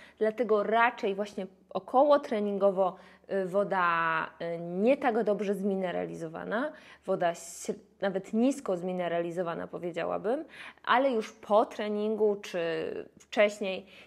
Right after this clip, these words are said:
jak najbardziej możemy również tą wodą, e, uzupełniać elektrolity.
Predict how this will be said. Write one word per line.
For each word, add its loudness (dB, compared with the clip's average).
jak 0
najbardziej -2
możemy -4
również -2
tą -6
wodą, -2
e, -2
uzupełniać -2
elektrolity. -4